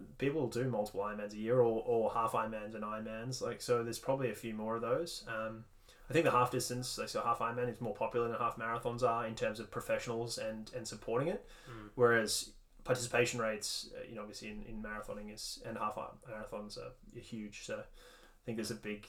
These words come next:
Speaker 1: there. And I think, yeah, it's probably a disconnect as well between times because of the time focus of running.
Speaker 2: Yeah.
Speaker 1: I think there's a disconnect from the every, the everyman 'cause they just can't relate to running a three minute kilometer. Whereas the time, the time you do in an Ironman is kind of irrelevant.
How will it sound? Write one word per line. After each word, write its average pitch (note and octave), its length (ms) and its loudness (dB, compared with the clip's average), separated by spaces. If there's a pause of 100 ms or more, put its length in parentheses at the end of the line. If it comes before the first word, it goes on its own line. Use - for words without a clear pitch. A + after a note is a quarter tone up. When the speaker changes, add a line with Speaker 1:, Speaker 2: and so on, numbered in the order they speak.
Speaker 1:
there. A2 240 0
And A#2+ 80 0
I B2 40 2
think, C#3 380 0 (420)
yeah, G#2 200 -6 (140)
it's B2+ 100 -6
probably F3 220 6
a A#2 60 6
disconnect A#2+ 400 2
as A2+ 100 -4
well A#2 200 4
between A#2+ 300 -2
times D#3+ 440 -2
because C3 300 0
of C3 60 2
the B2 60 0
time A2+ 320 0
focus B2+ 300 4
of C3 60 -6
running. D#3 220 -2 (160)
Speaker 2:
Yeah. A2+ 260 2 (100)
Speaker 1:
I - 40 -20
think C#3 120 4
there's B2+ 120 4
a A#2+ 40 2
disconnect A#2+ 460 0
from A2+ 180 0
the A2 140 0
every, A2+ 440 -2
the A#2 100 0
everyman A#2 360 0
'cause A#2 80 -6
they A#2 80 0
just C3 180 -2
can't A2 360 2
relate A2 360 -2
to B2 100 0
running G#2 180 -2
a - 20 -6
three A2 140 -4
minute G#2 200 -6
kilometer. G#2+ 400 -2
Whereas A2+ 500 0 (340)
the B2 100 2
time, B2 480 6 (240)
the C#3 100 0
time C3+ 260 6
you A#2+ 60 2
do A2+ 220 0
in A2 40 0
an G#2+ 60 -2
Ironman A2 340 0
is G2 80 -6
kind A#2+ 300 0
of A2 80 2
irrelevant. G2+ 540 0